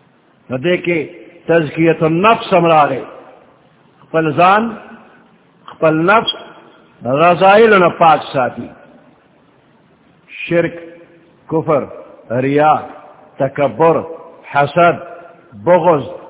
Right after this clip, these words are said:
کینه، بخل، شمتو، دا ټول اخلاق رذیله دي، د دې نه ځان پاک کړي. څلورم صفت چې دی نو،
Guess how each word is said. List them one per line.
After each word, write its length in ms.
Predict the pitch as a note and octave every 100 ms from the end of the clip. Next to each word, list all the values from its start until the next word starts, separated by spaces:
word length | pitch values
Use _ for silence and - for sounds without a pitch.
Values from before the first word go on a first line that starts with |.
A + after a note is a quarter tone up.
| - - _
کینه، 480 | - E3 E3 F#3 B2+ G#2 - - - _ _ _ _ _
بخل، 580 | B2+ C#3 G#3 D#3+ G3+ C#3+ G2 - - - -
شمتو، 560 | F#3 F#3 D#3+ G3+ G#3+ F#3 - - - - - - _ _ _ _ -
دا 160 | F3
ټول 420 | E3+ - G3 F#3+ E3+ -
اخلاق 520 | C#3+ D3+ D#3 C#3+ C#3+
رذیله 560 | B2+ A#2 G2 B2 D3
دي، 160 | E3 D3+ - - - -
د 120 | A2+
دې 100 | C#3 C3
نه 100 | A#2+ A2+
ځان 220 | A#2 A2 -
پاک 200 | G#2 F2 -
کړي. 120 | F#2 - _ _ _ _ _ _ _ _ _ _ _ _ _ _ _ _ _ _ _ _ _ _ _ _ _ _ _ _ _ _ _ _ _ _ _ _ _ -
څلورم 440 | G#3 A3 A#3+ C4+ C4+
صفت 340 | A3+ A3 A#3+ -
چې 120 | G#3+
دی 120 | G#3+
نو، 280 | G#3 F3+ C#3+